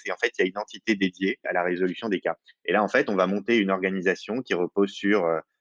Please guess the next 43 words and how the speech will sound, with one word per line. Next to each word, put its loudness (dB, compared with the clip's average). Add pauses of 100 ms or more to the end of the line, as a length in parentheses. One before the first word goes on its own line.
des 0
squads 2
de 4
delivery, 2
clairement, -4 (260)
qui -4
vont 2
être 0
multi-compétences. -2 (260)
On -10
va 0
pas 4
avoir 4
une 0
squad 0
de -2
purement -4
de -6
data -4
scientist, -10
hein. -2
On -4
va 2
avoir 2
un -4
DevOps, 2
un -10
data -4
engineer, -10
un -6 (120)
M 2
L 0
engineer, 0
euh, -4 (320)
un 2
data 4
scientist, 4
un 4
software 4
engineer, 4
parce -2
que, 6
ben, -2